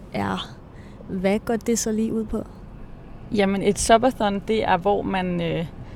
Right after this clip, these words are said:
Speaker 2: man er simpelthen live på bekostning af viewersne. Så viewersne kan ligesom bestemme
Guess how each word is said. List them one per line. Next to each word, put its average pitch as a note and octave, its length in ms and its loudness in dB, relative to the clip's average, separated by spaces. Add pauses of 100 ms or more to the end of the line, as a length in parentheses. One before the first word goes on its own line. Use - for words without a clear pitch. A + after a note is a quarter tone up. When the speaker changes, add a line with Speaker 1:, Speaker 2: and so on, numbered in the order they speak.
(340)
Speaker 2:
man F#3+ 300 2
er - 80 0
simpelthen G#3+ 420 0
live F#3 420 4 (200)
på G3 340 2 (1080)
bekostning G#3 680 -2
af F#3+ 160 2 (220)
viewersne. G3+ 540 2 (500)
Så F#3+ 340 4 (800)
viewersne B3+ 640 4
kan A3 160 6
ligesom A3 360 8
bestemme A3 600 4